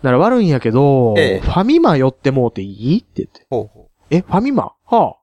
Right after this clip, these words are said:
Speaker 1: あ。あ、なんか買って帰ったらいいんすか？って。うんうんうんうんうん。ファミマの、多分無印良品のコーナーとかの横ぐらいに、
Speaker 2: ほうほう。
Speaker 1: 安全ピン売ってると思うから、
Speaker 2: あはは、はいはい。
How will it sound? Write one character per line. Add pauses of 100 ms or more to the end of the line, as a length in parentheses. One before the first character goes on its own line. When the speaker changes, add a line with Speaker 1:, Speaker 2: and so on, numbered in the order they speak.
Speaker 1:
あ。
あ、
な
ん
か
買
っ
て
帰
っ
た
ら
い
い
ん
す
か？
っ
て。
う
ん
う
ん
う
ん
う
ん
う
ん。
フ (680)
ァ
ミ
マ
の、 (760)
多
分
無
印
良
品
の
コ
ー
ナ
ー
と
か
の
横
ぐ
ら
い
に、 (100)
Speaker 2:
ほ
う
ほ
う。 (200)
Speaker 1:
安
全
ピ
ン
売
っ
て
る
と
思
う
か
ら、
Speaker 2:
あ
は
は、
は
い
は
い。